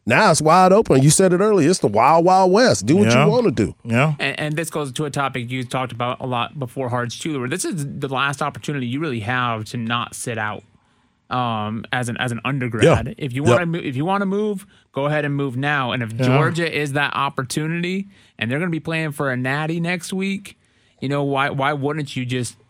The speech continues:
Speaker 3: you know, jump ship?
Speaker 2: Yeah. Um, also, um,
Speaker 1: Yeah.
Speaker 2: other s-, notes real quick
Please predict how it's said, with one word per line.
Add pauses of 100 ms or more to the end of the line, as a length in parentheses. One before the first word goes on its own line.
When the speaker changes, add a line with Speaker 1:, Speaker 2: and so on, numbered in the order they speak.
(200)
Speaker 3:
you
know,
jump
ship? (160)
Speaker 2:
Yeah. (520)
Um,
also,
um,
Speaker 1:
Yeah.
Speaker 2:
other
s-,
notes
real
quick